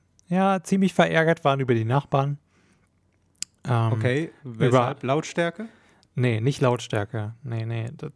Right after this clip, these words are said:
Speaker 1: am Tag ist es eher egal, wenn du mega laut bist oder sowas. Da kann ich drüber hinwegse-, äh, hinwegsehen. Nachts ist es was anderes.
Speaker 2: Mhm.
Speaker 1: So ab dreiundzwanzig Uhr, da krieg ich die Krise, wenn irgendwer laut ist. Aber, <laughs> ähm,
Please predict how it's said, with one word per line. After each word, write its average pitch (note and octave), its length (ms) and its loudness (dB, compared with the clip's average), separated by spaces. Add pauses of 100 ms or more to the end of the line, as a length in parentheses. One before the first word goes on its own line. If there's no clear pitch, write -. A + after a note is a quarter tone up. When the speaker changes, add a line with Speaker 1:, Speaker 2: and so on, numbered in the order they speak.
(540)
Speaker 1:
am C#3 160 -4
Tag D#3 320 0
ist C3+ 100 -2
es B2+ 220 -6
eher A#2+ 240 0
egal, G#2+ 340 -2
wenn G#2+ 140 -6
du G#2+ 160 -4
mega G#2+ 260 -2
laut G#2+ 240 -2
bist A2 180 -6
oder A2+ 140 -4
sowas. A2+ 220 -4
Da D#3 260 -2
kann C#3+ 180 -2
ich A#2+ 120 -4
drüber B2 180 -2
hinwegse-, A2+ 520 -4 (120)
äh, A#2 300 -4
hinwegsehen. A2 1040 -6 (400)
Nachts D3+ 280 0
ist C#3 100 -4
es B2+ 120 -6
was A#2+ 120 -6
anderes. A#2+ 520 -2 (500)
Speaker 2:
Mhm. B2+ 80 -6
Speaker 1:
So G#2+ 280 0
ab - 240 -2
dreiundzwanzig A#2+ 600 -2
Uhr, A2 100 0
da G2+ 100 -2
krieg C3 180 -4
ich A2+ 80 -6
die A#2 60 -6
Krise, A2 360 -2
wenn G#2+ 160 -6
irgendwer G#2+ 340 -4
laut G#2 240 -4
ist. A2+ 160 -8 (460)
Aber, C#3+ 320 4 (720)
<laughs> - 720 -12
ähm, C3 380 2